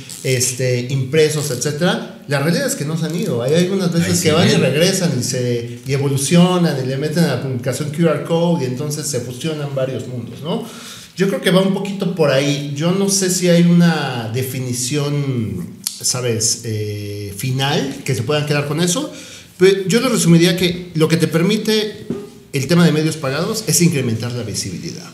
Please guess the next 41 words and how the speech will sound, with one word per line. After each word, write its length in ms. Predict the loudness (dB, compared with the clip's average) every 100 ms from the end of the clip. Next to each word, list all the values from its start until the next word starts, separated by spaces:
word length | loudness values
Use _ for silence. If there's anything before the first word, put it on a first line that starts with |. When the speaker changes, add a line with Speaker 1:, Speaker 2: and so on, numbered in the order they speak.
| -10
Speaker 1:
¿no? 180 | -6 -6
Speaker 2:
Mm. 240 | -4 -2
Speaker 1:
Y 80 | 0
ahí, 300 | 2 0 -2 -4
y 60 | -2
ahí 140 | 0
empieza 280 | 2 0 -2
un 80 | -4
poquito 340 | -6 -6 -6
la 100 | -6
confusión, 460 | -6 -8 -8 -10 -8
porque, 340 | -4 -4 -4 -10 -18 -16 -8
eh, 260 | -6 -4 -2
lo 100 | 0
que 80 | 0
tú 80 |
acabas 220 | 0 0 0
de 60 |
decir, 200 | -2 -2
la 120 | -2 -2
pandemia 400 | -2 -2 -2 -2
aceleró 500 | -2 -2 -2 -4 -4
como 320 | -4 -4 -4
esta 240 | -4 -4
inclusión 600 | -6 -4 -4 -4 -2 -4 -6 -8 0
o 100 | 2
esta 220 | 2 0
necesidad 560 | 0 -2 -2 -2 -2 -2
de 100 | -2
que 140 | -2
ya 120 | -2
no 120 | -2
solamente 480 | -2 -4 -2 -4 -2
los 120 | -2
grandes 220 | -2 -2 -2
anunciantes 760 | -2 -2 -2 -2 -4 -6 -6
hicieran 540 | -4 -2 0 0 -4 -4
esta 240 | -4 -4 -4
inversión 380 | -2 -2 -2
en 120 | -2 0
medios 460 | -2 -2 -4 -6